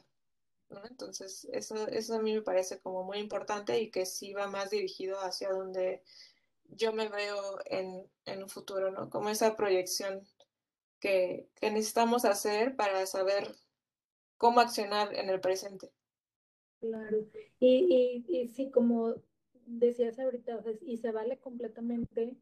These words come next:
Speaker 2: darte un break creativo, porque lo he, lo he pasado también igual,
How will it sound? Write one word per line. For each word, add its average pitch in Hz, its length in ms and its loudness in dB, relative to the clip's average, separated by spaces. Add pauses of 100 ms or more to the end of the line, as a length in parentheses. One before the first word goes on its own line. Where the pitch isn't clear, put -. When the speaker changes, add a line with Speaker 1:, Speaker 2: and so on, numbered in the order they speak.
(960)
Speaker 2:
darte 220 380 -4
un 262 160 -4
break 233 380 -2 (200)
creativo, 226 680 -4 (1600)
porque 233 320 0
lo 214 160 -2
he, 208 100 -2 (100)
lo 214 200 2
he 208 80 0
pasado 233 460 -2
también 208 440 -2
igual, 214 500 0